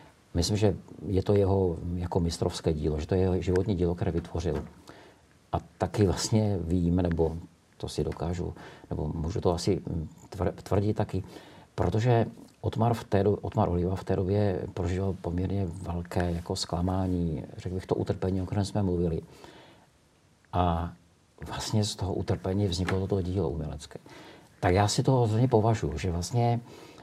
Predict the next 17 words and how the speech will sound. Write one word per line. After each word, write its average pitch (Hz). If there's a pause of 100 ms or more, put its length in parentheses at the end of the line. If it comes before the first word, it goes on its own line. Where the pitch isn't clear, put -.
(140)
a -
tam 123
si, 175 (200)
tam 127
vnímám 110
vlastně, 135
že 147 (180)
i - (760)
ty 107
těžké 107
věci 107
v -
životě, 85 (720)
samozřejmě 87 (600)
to -
nejde 82 (160)
generalizovat, 110